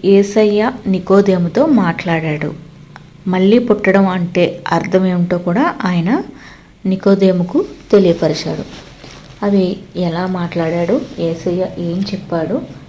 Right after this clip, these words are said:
నికోదేముకి అన్న విషయాలను మనం ఈ పాఠంలో చూద్దాము. క్రీస్తు శకం ముప్పయో సంవత్సరం. పస్కా పండుగ కోసం యేసయ్య యెరూషలేములో ఉన్నప్పుడు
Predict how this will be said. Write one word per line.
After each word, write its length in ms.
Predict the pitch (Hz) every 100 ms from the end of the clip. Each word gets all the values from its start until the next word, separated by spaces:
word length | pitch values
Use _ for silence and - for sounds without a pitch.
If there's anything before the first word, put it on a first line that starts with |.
| - -
నికోదేముకి 840 | 180 - 190 175 170 165 180 170 180
అన్న 200 | 170 170
విషయాలను 500 | 170 - 165 160 165
మనం 320 | 170 240 - - - - - -
ఈ 60 |
పాఠంలో 560 | 196 190 175 165 160 190
చూద్దాము. 600 | 254 233 202 - 156 151 - - - - - - - -
క్రీస్తు 340 | 202 208 208
శకం 480 | 240 214 208 208 320 - -
ముప్పయో 460 | 196 175 - 175 180
సంవత్సరం. 720 | 180 165 151 - 170 175 254 - - - - - - - - - - -
పస్కా 340 | 202 - 240
పండుగ 380 | 254 226 196 190
కోసం 640 | 190 180 170 175 160 156 - - - 160
యేసయ్య 680 | 165 165 185 180 165 160 - - -
యెరూషలేములో 680 | 175 - 247 247 233 226 214
ఉన్నప్పుడు 600 | 196 185 180 190 285